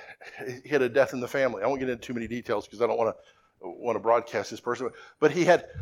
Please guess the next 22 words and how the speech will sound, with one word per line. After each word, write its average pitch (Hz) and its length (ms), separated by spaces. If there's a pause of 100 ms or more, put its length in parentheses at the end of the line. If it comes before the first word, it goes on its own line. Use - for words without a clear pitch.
(120)
he 165 100
had 156 220
a 156 60
death 156 240
in 160 80
the 143 80
family, 170 400
and, 135 100 (260)
and 135 140
he 175 200
can't 180 260
accept 185 420
that 139 140
God 156 240
would 139 100
allow 156 240
somebody 160 280
in 139 60
his 156 140
family 160 280
to 151 60
die. 147 300